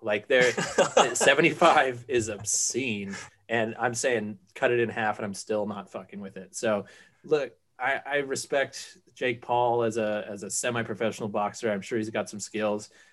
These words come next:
Speaker 1: but I'm gonna come in, I'm gonna bring my drawstring up to my nipples, I'm gonna keep my gloves right here, and then I am just gonna give myself five minutes of just running around this motherfucker until we are done. And if I get hit a couple times,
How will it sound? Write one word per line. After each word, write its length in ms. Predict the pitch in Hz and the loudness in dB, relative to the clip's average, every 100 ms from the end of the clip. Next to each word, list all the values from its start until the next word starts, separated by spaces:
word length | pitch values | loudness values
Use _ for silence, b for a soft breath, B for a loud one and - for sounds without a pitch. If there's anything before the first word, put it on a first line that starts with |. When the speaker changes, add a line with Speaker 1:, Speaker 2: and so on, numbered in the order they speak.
| _ | _
Speaker 1:
but 100 | 113 | -2
I'm 80 | 113 | 0
gonna 160 | 147 127 | 0 -2
come 260 | - 135 | -2 -4
in, 160 | 131 127 | -2 -2
I'm 60 | 120 | -2
gonna 120 | 110 | 0
bring 180 | 120 117 | 0 0
my 120 | 101 | -2
drawstring 600 | 98 110 117 - 127 117 | -2 -2 -2 -4 -6 -4
up 100 | 110 | -6
to 60 | 110 | -6
my 120 | 104 | -4
nipples, 600 | 107 113 120 117 110 - b b - | -2 -2 0 0 -2 -8 b b -8
I'm 80 | 110 | -6
gonna 100 | 110 | -4
keep 220 | - 113 | -6 -4
my 240 | 110 101 | 0 0
gloves 680 | 98 - 120 123 123 120 - _ _ | -4 -4 0 2 0 -6 -18 _ _
right 280 | 120 123 120 | 0 0 -2
here, 340 | 127 120 120 117 | 0 2 2 0
and 100 | 113 | -2
then 120 | 110 | -2
I 220 | 104 127 | -2 -2
am 140 | 127 | -2
just 180 | 120 113 | -6 -6
gonna 120 | 120 | -6
give 260 | 107 120 107 | -2 -2 -2
myself 520 | 113 110 - 104 - - | -4 -4 -2 -4 -4 -2
five 260 | 117 113 | 0 0
minutes 260 | 113 110 - | -2 -6 -6
of 100 | 101 | -10
just 220 | 107 101 | -10 -8
running 280 | 110 117 110 | -6 -6 -6
around 260 | 107 110 104 | -4 -4 -4
this 180 | 101 | -8
motherfucker 580 | 110 101 98 110 107 98 | -10 -12 -10 -10 -8 -10
until 300 | 101 98 113 | -12 -8 -8
we 180 | 104 110 | -4 -2
are 140 | 107 95 | -2 -4
done. 500 | 95 104 104 98 95 B B - | -4 -2 -2 -4 -10 B B -2
And 120 | 117 | 0
if 80 | 104 | 0
I 80 | 131 | 0
get 160 | 127 | 0
hit 140 | 120 131 | 0 -2
a 60 | 123 | -2
couple 240 | 120 120 | -4 -4
times, 460 | - 110 104 98 | -2 -2 -2 -6